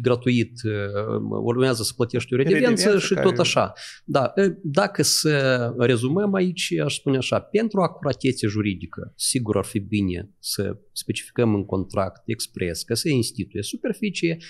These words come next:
Speaker 1: dar în rest trebuie să-i reieșim din intenția părților. Contractul se interpretează nu conform denumirii lui, dar conform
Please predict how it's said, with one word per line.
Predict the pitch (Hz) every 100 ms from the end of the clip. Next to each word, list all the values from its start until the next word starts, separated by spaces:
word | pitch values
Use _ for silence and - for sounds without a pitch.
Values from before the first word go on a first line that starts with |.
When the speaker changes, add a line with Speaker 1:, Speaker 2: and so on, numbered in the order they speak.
| - -
Speaker 1:
dar | 120 127 120
în | 127 117
rest | 107 139 147
trebuie | - 127 120
să-i | - 104
reieșim | 101 98 - 110 104
din | 107 104 -
intenția | 135 143 143 175 156 - 113
părților. | - 95 - 104 127 156
Contractul | 107 113 120 -
se | 113
interpretează | 110 110 110 117 110 107
nu | 120
conform | 131 120 - 110 104 98 -
denumirii | 113 107 110 104 101 98
lui, | 101
dar | 98 98
conform | - 98 - 104